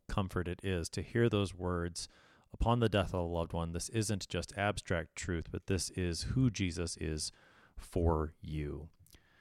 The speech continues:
Pastor Dan Speckert is pastor at Saint Peter Lutheran Church and School in North Judson, Indiana. He's been helping us today to study John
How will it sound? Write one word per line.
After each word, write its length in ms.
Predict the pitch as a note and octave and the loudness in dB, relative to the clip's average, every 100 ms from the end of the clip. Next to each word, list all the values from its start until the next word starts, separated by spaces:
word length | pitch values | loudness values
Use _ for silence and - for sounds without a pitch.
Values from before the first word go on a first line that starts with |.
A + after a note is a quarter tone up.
| _ _ | _ _
Pastor 480 | - A2+ - F#2+ E2+ - | 2 2 4 2 2 0
Dan 260 | G2+ F2+ | 0 0
Speckert 580 | E2+ - A#2+ - D3 - | -2 2 2 6 4 4
is 160 | F2 E2 | -2 -2
pastor 640 | - A#2+ C#3+ - F#3+ E3+ | -2 0 0 4 4 4
at 200 | F2+ - | 0 -2
Saint 260 | - B2+ - | -2 -2 2
Peter 260 | - G#2 | 2 4
Lutheran 300 | F#2+ G2 F2+ | 4 0 -2
Church 240 | E2+ C3 - | 2 2 2
and 100 | F2 | -2
School 360 | - - C#3+ | 0 6 6
in 200 | - E2+ | 6 2
North 320 | F2+ A#2 A2 - | 4 6 6 4
Judson, 440 | - A2+ - G#2+ G#2 | 4 4 4 -2 0
Indiana. 500 | G2+ E2+ E2+ A2+ A#2+ | -2 0 2 4 4
He's 200 | F2+ F2 | 2 0
been 100 | E2+ | 0
helping 320 | E2+ A2 A2 | 2 4 4
us 100 | F#2 | 0
today 320 | - F2+ F#2 F2+ | -2 0 2 0
to 120 | - | -4
study 340 | - F#2+ F2 | 0 2 2
John 460 | E2 - G2+ A2+ | -2 0 4 4